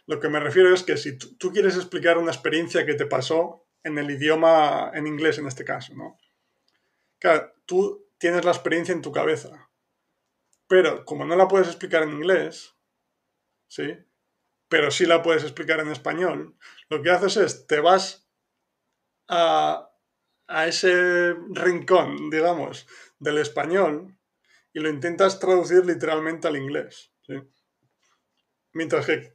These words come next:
con el tiempo, si te has estado, si has estado adquiriendo el idioma de forma natural, centrándote en el mensaje, en comprender lo que se dice, de una forma subconsciente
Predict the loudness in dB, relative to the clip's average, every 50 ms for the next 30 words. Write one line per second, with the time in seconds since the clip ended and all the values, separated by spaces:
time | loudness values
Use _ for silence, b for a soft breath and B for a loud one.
0 | _ _ -4 -2 -2 -2 -2 -4 -2 2 2 2 2 2 -4 -6 -6 -8 -12 b
1 | b b b b b b _ _ _ b b b b _ -16 -14 -12 -4 -2 -2
2 | 0 0 -2 2 4 4 6 6 6 4 4 2 -2 -12 _ -16 -6 -2 -2 0
3 | 0 0 0 2 2 2 0 -2 -4 -2 -2 -2 -2 -2 -2 -2 -2 -2 -2 -2
4 | -2 -4 -6 -8 -8 -6 -6 -4 -4 -4 -4 -4 -6 -8 -6 -4 -2 -2 -2 -2
5 | -4 -10 -16 _ _ b b b b b b b b _ _ _ _ _ _ _
6 | _ _ _ _ -8 -8 -6 -6 -4 -2 -2 -2 -2 -2 -2 -2 -2 -2 -2 -4
7 | -4 -4 -6 -2 0 0 0 0 -2 -6 -6 -8 -8 -8 -8 -6 -6 -2 -2 -2
8 | -2 -2 -4 -4 -8 -6 -6 -6 -6 -6 -4 -6 -6 -6 -10 _ b b b b
9 | b b b b b b b _ _ -10 -2 0 0 2 2 0 2 2 0 0
10 | -2 -4 -4 -6 -4 -2 -4 -6 -6 -6 -10 -10 -10